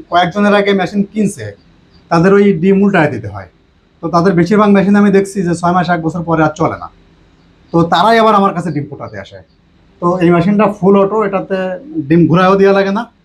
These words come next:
যদি বিদ্যুৎ থাকে তাহলে ঘন্টায় একবার করে ট্রে ঘুরে যায়, তার মানে ডিমের সব পাশে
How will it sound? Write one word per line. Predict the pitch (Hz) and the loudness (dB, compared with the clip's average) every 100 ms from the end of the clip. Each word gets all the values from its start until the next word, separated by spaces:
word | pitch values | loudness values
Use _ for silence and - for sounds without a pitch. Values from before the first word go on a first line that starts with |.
| _ _ _ - | _ _ _ -8
যদি | 147 156 | -4 0
বিদ্যুৎ | 147 156 170 170 | 0 0 -2 0
থাকে | 165 202 | -2 0
তাহলে | 175 175 | 0 0
ঘন্টায় | 147 165 185 | 2 2 2
একবার | 160 147 165 | 0 2 0
করে | 160 160 | 2 -2
ট্রে | 147 170 | 0 -2
ঘুরে | 170 196 | 2 0
যায়, | 196 220 | 0 -2
তার | 165 | -2
মানে | 156 151 | 0 0
ডিমের | 143 143 | -2 -6
সব | 139 151 165 | -8 -10 -10
পাশে | 151 | -8